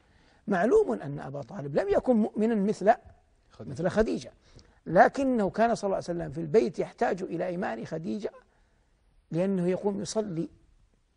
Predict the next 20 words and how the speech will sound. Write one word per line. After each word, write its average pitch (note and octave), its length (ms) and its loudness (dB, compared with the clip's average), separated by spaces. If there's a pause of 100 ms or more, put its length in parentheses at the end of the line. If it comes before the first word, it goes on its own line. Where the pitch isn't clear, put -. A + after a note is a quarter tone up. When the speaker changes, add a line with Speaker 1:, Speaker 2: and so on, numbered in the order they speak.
(120)
Speaker 1:
في G3 140 -2
بيته، G3 340 6 (440)
فهو D#3 140 -4
يحتاج A3+ 440 0
إلى F3+ 160 0
من A#3 120 0
يصلي C4 420 2
معه، - 260 -6 (920)
وكذلك G#3 400 2
كانت F3+ 280 -6
تفعل - 320 -10
خديجة. - 360 -20 (500)
أما D4+ 300 0
أبو A3+ 160 -2
طالب D3 380 -10
فلم D4 220 0
يكن C4+ 260 0
هناك A#3 240 0
قرب A#3+ 180 -4
جسدي، F#3+ 380 2